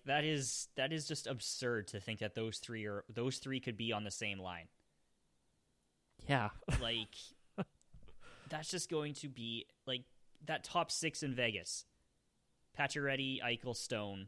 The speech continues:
Speaker 1: Karlsson, Marchessault, Smith. That is just absurd. The amount of talent, the amount of skill, the, the two-way, the two-way prowess that those two lines possess.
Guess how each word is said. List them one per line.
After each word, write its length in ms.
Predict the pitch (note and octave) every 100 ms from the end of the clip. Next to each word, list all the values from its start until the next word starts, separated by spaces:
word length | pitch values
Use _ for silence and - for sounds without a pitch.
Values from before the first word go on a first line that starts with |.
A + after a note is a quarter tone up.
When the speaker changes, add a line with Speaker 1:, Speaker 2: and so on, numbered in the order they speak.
| -
Speaker 1:
Karlsson, 520 | - B2 A#2 A#2 A#2 A2
Marchessault, 500 | G#2 - G#2 G#2 F#2+
Smith. 300 | - F2 - - _ _ _ _ _ _ _ _ _ _ -
That 160 | D3 D#3+
is 200 | E3 C#3
just 320 | - C3 - C3
absurd. 720 | A2+ - - C3 A2 F2 E2 _ _
The 100 | A2+
amount 320 | G#2 G#2 G#2+
of 160 | A2 G2
talent, 440 | - A#2 B2 A#2+
the 120 | A#2 A2
amount 300 | G2+ G#2 G#2
of 120 | F#2+
skill, 500 | - - A#2+ A2+ A2
the, 140 | G2+ - _ -
the 80 | G#2
two-way, 600 | - D3+ C#3 C3+ C3 B2+ - - - - -
the 80 | A#2
two-way 420 | - C3+ C3 B2+
prowess 600 | - - A2+ G#2 B2+ B2+
that 160 | A#2 A2+
those 340 | A2+ G#2+ - -
two 120 | B2+
lines 260 | G#2 G2+ -
possess. 500 | F#2+ F#2 B2 -